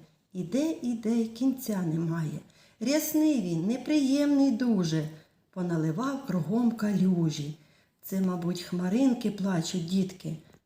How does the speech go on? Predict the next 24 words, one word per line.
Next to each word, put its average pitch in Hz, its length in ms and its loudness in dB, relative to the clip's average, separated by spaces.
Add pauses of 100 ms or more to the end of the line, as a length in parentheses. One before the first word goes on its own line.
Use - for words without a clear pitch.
за 214 200 -2
сонечком, 220 760 -4 (180)
теплом 226 580 -4 (240)
та 226 160 -10
літом. 156 460 -6 (640)
Дітки, 214 440 -2 (320)
ви 285 80 -4
також 302 340 0
сумуєте 180 580 0
за 170 160 -2
сонечком, 160 640 0
мабуть, 156 440 -2 (100)
і 180 80 -6
теплим 202 460 -2
літочком. 170 680 -4 (540)
Давайте 196 440 -2
відобразимо 185 800 0
свій 196 240 -2
настрій 220 720 0
в 190 100 -4
ліпленні, 269 720 4
зберемо 320 480 4
краплі 214 600 -2
веселого 277 760 0